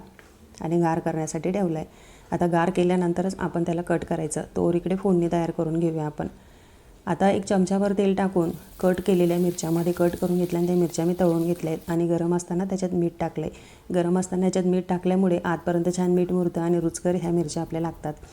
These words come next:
आता याच्यामध्ये मी राई, मोहरी याची फोडणी देऊन घेतलेली. दोन चमचे तेल घेतलं, अर्धा चमचा मोहरी, अर्धा चमचा जिरं आणि अर्धा चमचा पांढरं तीळ एवढं घेतलं आहे. कढीपत्त्याची पानं घेतलीत आणि छान खमंग अशी फोडणी करून घेतली आणि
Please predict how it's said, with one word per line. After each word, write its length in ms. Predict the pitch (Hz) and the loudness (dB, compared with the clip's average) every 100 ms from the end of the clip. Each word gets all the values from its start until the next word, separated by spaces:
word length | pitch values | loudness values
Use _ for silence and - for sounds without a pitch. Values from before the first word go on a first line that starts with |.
| - - - | -20 -20 -10
आता 180 | 156 175 | -2 2
याच्यामध्ये 540 | 175 175 180 180 160 | 2 2 0 0 0
मी 180 | 165 170 - | 0 0 0
राई, 260 | 160 160 | 0 2
मोहरी 480 | 170 170 170 165 170 | 2 2 2 0 0
याची 200 | 165 - | -2 -2
फोडणी 300 | 175 180 160 | 0 0 2
देऊन 180 | 160 160 | 0 0
घेतलेली. 400 | 165 160 160 151 - | -2 -4 -6 -6 -6
दोन 220 | 165 160 | -4 -4
चमचे 300 | 160 165 175 | -2 -4 -4
तेल 260 | 170 160 165 | -2 -2 0
घेतलं, 300 | 175 170 170 - - - - | -2 -2 -8 -10 -20 -20 -6
अर्धा 260 | 156 156 | -2 0
चमचा 320 | 180 190 180 185 | 2 0 2 2
मोहरी, 360 | 180 180 175 | 2 4 4
अर्धा 300 | 175 165 165 | 2 0 0
चमचा 300 | 175 175 180 | 2 2 2
जिरं 300 | 175 180 160 165 | 2 2 2 -2
आणि 220 | 165 160 | -4 -2
अर्धा 280 | 165 156 160 | -2 0 -2
चमचा 360 | 180 170 165 | 0 0 -2
पांढरं 380 | 160 170 160 170 | -4 -2 0 0
तीळ 220 | 175 180 | 2 2
एवढं 200 | 175 170 | 2 2
घेतलं 260 | 170 185 165 | 0 -2 -2
आहे. 80 | 190 - - - - | -4 -6 -20 -20 -4
कढीपत्त्याची 520 | 180 185 202 196 208 | 2 4 2 -2 -2
पानं 300 | 202 185 175 | 0 2 2
घेतलीत 380 | 185 190 175 180 | 2 2 0 0
आणि 180 | 175 185 180 | 0 0 0
छान 180 | 175 185 196 | -2 -2 -2
खमंग 280 | 185 175 | 0 2
अशी 220 | 175 170 175 | 0 -2 -6
फोडणी 340 | 185 165 175 | -4 0 0
करून 260 | 175 160 175 | 0 0 0
घेतली 300 | 180 160 208 - - - | 0 -2 -4 -8 -20 -12
आणि 360 | - 170 175 190 | -4 2 4 2